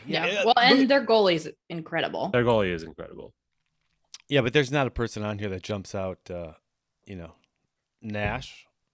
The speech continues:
Speaker 2: I don't know. There, there's not a lot of people that jump out on this roster at all.
Speaker 1: I don't know that
Speaker 2: Yeah.
Speaker 1: I could name anyone on their roster, honest-, like,
Speaker 2: Yeah.
Speaker 1: I mean,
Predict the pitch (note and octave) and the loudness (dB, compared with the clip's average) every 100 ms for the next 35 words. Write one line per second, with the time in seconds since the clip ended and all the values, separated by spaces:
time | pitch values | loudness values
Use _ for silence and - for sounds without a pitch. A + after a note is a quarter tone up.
0 | F#2+ F2+ F2 - F#2 G2 - _ _ _ | -20 -18 -18 -20 -18 -18 -18 _ _ _
1 | _ A2 F#2 G#2+ F#2 F2 E2 F2+ E2 D#2+ | _ -14 -12 -10 -10 -10 -14 -16 -18 -18
2 | - E2 F2 E2 D#2+ D#2 D#2 - D#2+ D#2 | -16 -18 -16 -16 -16 -18 -20 -18 -18 -18
3 | - D2+ D2 D2+ _ _ _ _ _ C4 | -18 -18 -18 -20 _ _ _ _ _ 2
4 | G4 D4 A#3 G3+ G3 F3+ E3 D#3+ G#3 E3+ | 4 6 6 6 2 -2 -2 0 0 0
5 | D#3+ D#3 D#3+ D3 C3+ D#3+ F3 - E3 F#3 | -2 -4 -2 -2 -2 -2 -4 -2 -2 -2
6 | - F#3+ F3 - _ _ - F2+ F#2 - | 0 2 2 -2 _ _ -12 -10 -10 -14
7 | _ _ _ _ G#3+ A3+ A3+ | _ _ _ _ 0 2 0